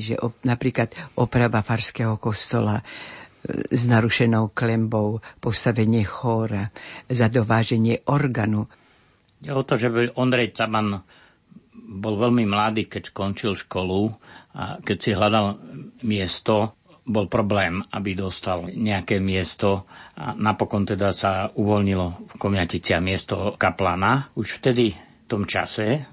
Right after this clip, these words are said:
Speaker 2: pre jeho národné presvedčenie ho napadali ako pán Sláva, boli na ňo napísané anonymy. Keďže bol veľmi dobrým študentom a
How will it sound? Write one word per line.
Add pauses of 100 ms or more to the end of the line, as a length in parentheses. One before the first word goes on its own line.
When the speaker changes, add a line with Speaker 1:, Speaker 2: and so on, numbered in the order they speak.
Speaker 2:
pre
jeho
národné
presvedčenie (640)
ho
napadali (240)
ako
pán
Sláva, (480)
boli
na
ňo
napísané
anonymy. (720)
Keďže
bol
veľmi
dobrým
študentom
a